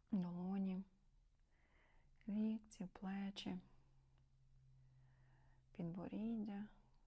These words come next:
З'являється простір між губами. Знімаємо напругу з очей, зону візків, довгі брови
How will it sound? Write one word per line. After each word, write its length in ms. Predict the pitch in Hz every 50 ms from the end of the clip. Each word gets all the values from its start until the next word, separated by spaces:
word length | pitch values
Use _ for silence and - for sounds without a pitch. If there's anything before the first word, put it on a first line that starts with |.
| - - - - - - - - - - - - - - - - - - - - - - - - - - - - - - - - - - - - - - - - - - - _ - - - - - -
З'являється 580 | 214 202 185 180 175 175 175 175 185 - - -
простір 640 | - - - 202 208 214 214 220 - - - 208 - - - -
між 280 | - 202 190 190 196 -
губами. 720 | 190 180 180 190 - 190 190 196 202 208 202 190 185 185 185 - - - - - - - - - - - - _ - - - - - - - - - - - 233
Знімаємо 560 | 220 214 208 208 202 202 202 196 190 185 185
напругу 560 | 180 180 185 - - - 185 180 180 175 175
з 60 | 185
очей, 640 | 185 185 - - - 220 220 226 226 226 226 226 226
зону 360 | 214 185 175 175 175 170 175
візків, 540 | 180 180 - - - - 220 214 220 220 214 - - - - - - - - - - - - _ - - - - - - _ - - - - - - - - - - - - _ _ _ _ - - - -
довгі 520 | 220 190 190 190 190 196 190 185 175 175 185
брови 720 | 180 180 196 196 196 208 220 214 214 208 202 196 190 196